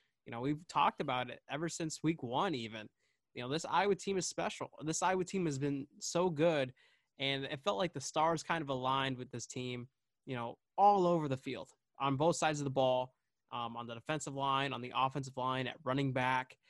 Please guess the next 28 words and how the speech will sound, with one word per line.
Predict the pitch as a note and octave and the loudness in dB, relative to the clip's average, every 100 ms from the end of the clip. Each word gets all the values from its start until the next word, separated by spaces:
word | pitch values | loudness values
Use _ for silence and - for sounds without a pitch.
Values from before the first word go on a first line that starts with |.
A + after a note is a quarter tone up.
| _ - | _ -18
at | B2 | -18
receiver, | - - - D#3+ C#3+ D3 C#3+ C3+ C3 _ _ _ | -14 -8 -2 0 2 0 0 -2 -6 _ _ _
um, | A2 G#2+ A2 | -12 -12 -6
linebacker | B2+ C3+ D3+ D3 C#3+ C3+ C3+ C#3+ | 0 2 2 2 2 0 -2 -4
was | C3 B2 | -4 -6
great, | C3 C3 B2+ C3 - _ _ _ - | -2 -2 0 -4 -8 _ _ _ 0
corner | E3+ E3 | 4 4
play | C#3+ - D#3 C#3+ | 2 2 4 4
and, | C3 D3 | 2 -2
um, | C#3+ B2+ A#2 | -4 -4 -4
safety | - D3+ C3+ | -4 -4 -2
play | C#3 D3+ D3+ | -2 0 0
was | C#3 | 0
amazing. | C3 C3 C3+ C#3 B2+ C3 C3 _ _ _ _ - | 2 2 2 0 -2 -4 -6 _ _ _ _ -4
And | C3+ C3+ B2+ B2 - | -2 0 -2 -8 -12
it | C#3 | -4
finally | D#3 F#3+ F#3 | 0 2 0
feels | - F#3+ E3+ | 0 0 0
like | D3+ | -2
Spencer | - F3+ D3 | -2 -2 -2
Petras | E3 E3+ E3 - | -4 -4 -4 -2
might | C3+ C#3+ | 2 2
be | D#3+ | 0
starting | D#3 E3 D#3 | -2 -2 -2
to | C#3 | -2
figure | D#3+ D#3 D3 | -2 2 4
it | |
out. | D3+ F3+ D3+ | 4 4 2